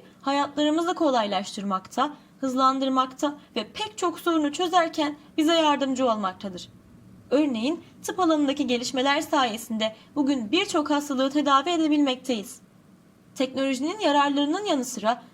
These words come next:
bazı zararlarının olduğunu da söyleyebiliriz. İnternetin,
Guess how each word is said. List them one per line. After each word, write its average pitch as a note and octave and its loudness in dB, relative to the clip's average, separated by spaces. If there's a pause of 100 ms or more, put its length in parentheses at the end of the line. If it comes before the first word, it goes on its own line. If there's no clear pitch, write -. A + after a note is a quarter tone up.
(140)
bazı D#4+ 4
zararlarının D4 4
olduğunu B3+ -2
da E4+ 0
söyleyebiliriz. C#4+ 0 (480)
İnternetin, A#3+ -2